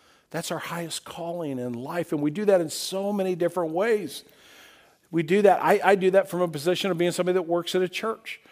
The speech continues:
But, but the vast majority of people at Green Tree, thank goodness, don't work at a church.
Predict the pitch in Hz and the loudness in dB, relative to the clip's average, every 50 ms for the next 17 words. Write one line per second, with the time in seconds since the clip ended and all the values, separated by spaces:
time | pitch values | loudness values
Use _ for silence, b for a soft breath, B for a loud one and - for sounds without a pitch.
0 | b b b - 139 165 180 175 - 180 151 175 165 170 175 143 180 190 196 175 | b b b 4 6 6 6 6 2 2 2 2 4 4 2 2 2 2 2 0
1 | - 196 165 190 202 202 196 190 - 214 208 202 185 185 220 226 - - 180 185 | -2 -4 0 2 2 2 2 0 -2 -2 -2 0 2 2 0 0 2 2 0 0
2 | 185 B B B B - 190 196 185 170 185 214 214 208 208 - - 208 226 349 | 0 B B B B 2 2 2 2 0 0 0 0 -2 -4 -2 -2 -2 -2 -2
3 | - - 175 147 151 143 123 - - 123 117 107 _ - | -4 -4 -4 -4 -4 -6 -6 -6 -10 -12 -12 -14 _ -20